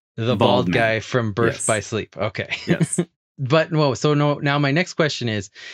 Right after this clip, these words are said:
Speaker 1: if that makes them new versions of Ansem, when Sora comes back after Roxas is destroyed, does that make him reconstructed Sora?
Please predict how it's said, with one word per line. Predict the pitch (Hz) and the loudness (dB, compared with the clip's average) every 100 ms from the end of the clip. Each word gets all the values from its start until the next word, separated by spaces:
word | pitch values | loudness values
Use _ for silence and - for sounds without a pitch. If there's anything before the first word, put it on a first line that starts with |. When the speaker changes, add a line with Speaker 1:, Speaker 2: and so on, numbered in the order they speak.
| - - | -12 -4
Speaker 1:
if | 127 | 0
that | 175 175 156 | 2 2 2
makes | 151 - | 0 0
them | 143 147 127 - | -2 0 0 -4
new | 117 160 269 254 | 0 2 2 2
versions | 156 123 120 113 98 92 - _ _ _ _ - | 2 2 0 -4 -4 -6 -10 _ _ _ _ -8
of | 120 104 - - | -6 -6 -14 -10
Ansem, | 120 107 110 120 135 _ _ _ _ _ _ _ | -6 -6 -4 -4 -6 _ _ _ _ _ _ _
when | 143 147 151 143 139 _ _ - | -2 2 2 0 -2 _ _ -16
Sora | - - 202 240 247 | -10 0 2 4 2
comes | - - 156 139 113 | 0 -2 0 0 -2
back | - 123 113 110 - - - - | -2 -2 0 -4 -8 -14 -14 -4
after | 123 131 - 135 127 120 - - | -2 -2 -2 0 0 0 -4 -2
Roxas | 127 147 - 156 - | 0 0 -2 -6 -4
is | 131 | -4
destroyed, | 113 107 - - 131 113 107 98 - | -4 -8 -6 0 2 2 0 -6 -8
does | 117 104 | -6 0
that | 135 | 2
make | 139 131 | 2 -2
him | - 131 | 0 0
reconstructed | 113 120 127 117 - 117 - 101 | 0 -2 -4 -4 -2 -2 -4 -6
Sora? | - 120 131 175 | -4 -2 0 0